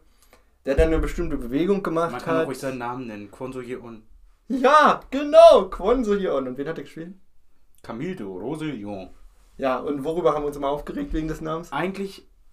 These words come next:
Speaker 2: wie he-, der Rainer Meseke aus
Speaker 1: Der
Speaker 2: Halle.
Speaker 1: Rainer Meseke.
Speaker 2: Der Rainer Meseke aus Halle, der sagt immer,
Speaker 1: Wo
Speaker 2: Camille
Speaker 1: kommt der nun wirklich aus Halle?
Speaker 2: Ja, ich glaub, der kommt, so wie der aussieht, kommt der aus Halle. Und der sagt immer Camille de Rosillon.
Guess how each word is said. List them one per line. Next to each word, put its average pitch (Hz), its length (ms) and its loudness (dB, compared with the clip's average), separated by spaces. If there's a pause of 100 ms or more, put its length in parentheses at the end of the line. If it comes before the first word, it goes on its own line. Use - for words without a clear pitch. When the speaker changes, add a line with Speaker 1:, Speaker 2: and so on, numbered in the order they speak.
(140)
Speaker 2:
wie - 380 -16
he-, 170 180 -12
der 135 180 -4
Rainer 165 260 -2
Meseke 139 440 -4
aus - 60 -2
Speaker 1:
Der 147 160 4
Speaker 2:
Halle. 165 220 8
Speaker 1:
Rainer 165 140 2
Meseke. 160 220 -6
Speaker 2:
Der 143 140 0
Rainer 165 220 0
Meseke 180 400 -4
aus 147 200 -6
Halle, 175 200 -6
der 151 140 -4
sagt 139 260 -2
immer, 160 180 -8
Speaker 1:
Wo 175 100 -8
Speaker 2:
Camille 123 160 -8
Speaker 1:
kommt 156 200 0
der 143 80 6
nun 139 160 0
wirklich 135 260 -2
aus - 180 -4
Halle? 107 220 -16
Speaker 2:
Ja, 107 180 -10
ich - 100 -20
glaub, 123 200 -12
der 117 100 -14
kommt, 123 380 -14
so 110 120 -16
wie 117 60 -14
der 113 120 -6
aussieht, 120 240 -14
kommt 123 180 -12
der 107 80 -8
aus 104 100 -12
Halle. 101 220 -16 (380)
Und 127 100 -10
der 147 100 2
sagt 160 200 -4
immer 165 180 -8
Camille 131 400 -10
de 131 100 -8
Rosillon. 120 920 -8